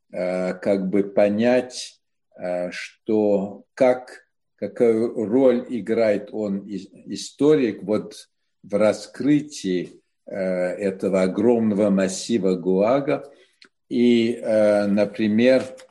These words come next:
э, мы постарались совместить, в общем,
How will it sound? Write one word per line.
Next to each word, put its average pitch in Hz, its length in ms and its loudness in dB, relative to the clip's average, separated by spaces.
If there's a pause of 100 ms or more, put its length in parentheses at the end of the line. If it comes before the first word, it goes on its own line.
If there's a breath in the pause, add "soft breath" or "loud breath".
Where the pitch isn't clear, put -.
(260)
э, 98 340 0
мы 110 320 0
постарались 101 1200 -2 (380)
совместить, 120 1400 0
в 101 140 -6
общем, 98 560 -4